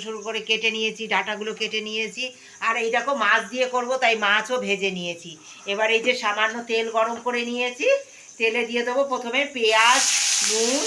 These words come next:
হলুদ আর রসুন। আর কোনো মশলা এতে পড়বে না, আর কোনো মশলা আমি এতে দেবো না। কাঁচা লঙ্কা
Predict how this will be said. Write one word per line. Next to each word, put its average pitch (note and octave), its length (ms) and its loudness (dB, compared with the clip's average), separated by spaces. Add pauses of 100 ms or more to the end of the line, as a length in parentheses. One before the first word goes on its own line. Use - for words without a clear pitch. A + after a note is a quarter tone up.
(140)
হলুদ A3+ 340 0 (1040)
আর G#3 120 4
রসুন। F#3+ 380 -4 (1200)
আর C4+ 80 6 (100)
কোনো C#4 200 4
মশলা A#3+ 440 6
এতে A3+ 300 2
পড়বে F3 340 -6
না, D3+ 60 -2 (100)
আর A3+ 160 4
কোনো D4 180 0 (140)
মশলা A3+ 360 2
আমি F#3 160 -4
এতে F3 140 -10
দেবো F3 260 -6
না। E3+ 60 -4 (100)
কাঁচা A3+ 320 2
লঙ্কা F#3 240 -2